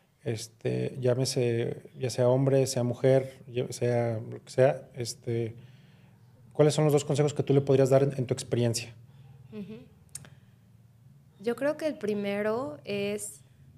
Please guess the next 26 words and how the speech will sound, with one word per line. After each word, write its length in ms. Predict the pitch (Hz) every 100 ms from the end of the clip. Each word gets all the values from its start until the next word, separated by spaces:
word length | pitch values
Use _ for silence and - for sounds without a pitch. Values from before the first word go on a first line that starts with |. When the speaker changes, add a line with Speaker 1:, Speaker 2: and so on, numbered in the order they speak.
| -
Speaker 2:
eh, 420 | 202 196 190 190 190
y 120 | 214
es 100 | 214
una 100 | 247
habilidad 440 | 240 208 202 196
que 120 | 202 208
me 100 | 202
ha 60 |
servido 320 | 202 196 202
muchísimo, 480 | 196 190 - 196 214
que 60 | 202
esto 140 | 202
es 60 | 202
más 160 | 196 196
como 180 | 202
en 100 | 185
lo 140 | 175 170
práctico, 580 | 170 170 214 - 277 - _ _ _ _ _ _ -
ha 140 | 202
sido 360 | - 214 214 196
ver 260 | 208 208
en 140 | 214 208
dónde 220 | 208 202
no 120 | 190
soy 140 | 190
buena 340 | 180 165 139